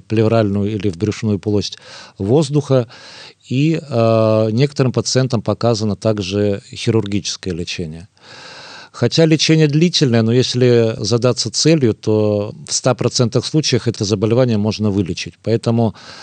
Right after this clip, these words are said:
э, диагноз — это не приговор, это, э, заболевание, которое сегодня успешно лечится.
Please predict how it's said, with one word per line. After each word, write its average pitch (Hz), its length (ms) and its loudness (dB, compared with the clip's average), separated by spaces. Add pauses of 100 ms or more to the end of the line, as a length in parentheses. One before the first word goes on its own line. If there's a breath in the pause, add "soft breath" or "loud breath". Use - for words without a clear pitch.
(300 loud breath)
э, 104 480 -2
диагноз — 113 480 0
это 107 160 -2
не 107 80 0
приговор, 117 640 0 (480)
это, 123 580 0
э, 104 280 -2
заболевание, 110 600 2
которое 110 380 -2
сегодня 104 560 -2 (380 soft breath)
успешно 107 480 -2
лечится. - 500 -4